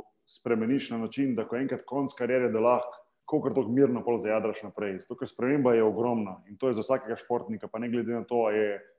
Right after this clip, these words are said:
imel velike pogodbe ali pa ne, ne govorim o pogodbah, govorim o načinu, kako živiš in kak je tvoj life, ker igrati parkrat na teden pred deset, petnajst tisoč ljudmi, ehm,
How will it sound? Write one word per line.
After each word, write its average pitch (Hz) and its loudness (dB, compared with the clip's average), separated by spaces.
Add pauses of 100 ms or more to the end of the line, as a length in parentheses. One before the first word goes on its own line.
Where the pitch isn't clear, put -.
imel 120 2
velike 139 4
pogodbe 117 0
ali 113 0
pa 139 2
ne, 139 0 (180)
ne 110 -8
govorim 127 2
o - -18
pogodbah, 113 0 (500)
govorim 127 2
o 117 -2
načinu, 135 0
kako 120 0
živiš 127 0
in 113 -2
kak 123 -2
je 113 -8
tvoj 120 2 (560)
life, 117 4
ker 107 -10 (520)
igrati 123 4 (160)
parkrat 135 4
na 120 -6
teden 120 0
pred 113 -4
deset, 110 -4
petnajst - -10
tisoč 107 -10
ljudmi, 117 -2
ehm, 104 -2